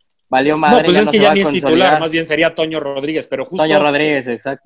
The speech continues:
Speaker 2: vendrá, vendrá el cambio generacional en la portería y hab-, habrá que ver por quiénes apuesta la selección. Yo creo que, ¿no? Apuntados estarán Jurado,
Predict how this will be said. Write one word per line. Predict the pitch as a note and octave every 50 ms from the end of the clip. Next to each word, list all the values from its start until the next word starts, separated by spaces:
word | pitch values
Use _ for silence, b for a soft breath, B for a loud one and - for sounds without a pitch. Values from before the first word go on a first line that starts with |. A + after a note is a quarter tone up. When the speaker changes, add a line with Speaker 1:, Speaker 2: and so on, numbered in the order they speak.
| C3
Speaker 2:
vendrá, | C#3 D3 C#3+ D3 D#3 D#3+ D#3+ D#3 C3+
vendrá | C#3+ C#3 C#3 D#3+ E3
el | E3+ E3
cambio | E3+ F3 D#3+ E3 D#3+
generacional | C3+ C3+ B2+ B2+ B2 A#2+ - C3+ B2 C3+ C#3+
en | C#3+
la | B2+ A#2
portería | - B2+ B2 - - C3+ C#3 C#3 C#3+ D#3 F3+ -
y | C#3 B2+
hab-, | B2 A#2+ A#2+ B2 B2+ -
habrá | A#2+ A#2+ A#2+ C#3 D3+ D3
que | - C#3+
ver | C3 C3+ C#3 D#3+ G#3+ A#3+ - _ _ _ _ _ _ _ _ _ _
por | - C3 C3+ C#3
quiénes | - D#3+ D#3 E3 D#3+ -
apuesta | - B2 - C#3+ C#3+ C3+ - C#3+
la | C3 B2+
selección. | - C3+ C3 C#3 - - G3 F3+ D3
Yo | C3+ D3+ D3
creo | - D#3 D#3 D#3
que, | - D3 C3 B2 A#2 - _ _ _ _ _ -
¿no? | C3 D3+ F3+ F#3 D3
Apuntados | D#3 - C3 C3 C3+ C3+ D3+ D3 D3+ C#3 C3
estarán | A#2+ - B2+ B2+ C#3 C#3+ C#3
Jurado, | - C3+ C#3+ D3+ D#3+ D#3 D3+ D#3 F3 F3+ - _